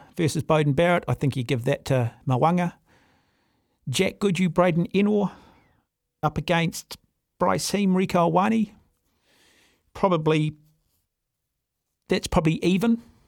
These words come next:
Outside backs,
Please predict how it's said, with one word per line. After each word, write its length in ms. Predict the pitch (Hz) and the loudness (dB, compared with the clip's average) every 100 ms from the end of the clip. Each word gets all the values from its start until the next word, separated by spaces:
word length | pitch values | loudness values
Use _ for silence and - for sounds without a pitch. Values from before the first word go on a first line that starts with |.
| _ _ _ _ _ _ _ _ _ _ _ _ _ _ _ - | _ _ _ _ _ _ _ _ _ _ _ _ _ _ _ -4
Outside 580 | 190 - - 180 170 - | -4 -2 0 2 0 0
backs, 600 | 190 196 - - - | -2 -2 -6 -10 -10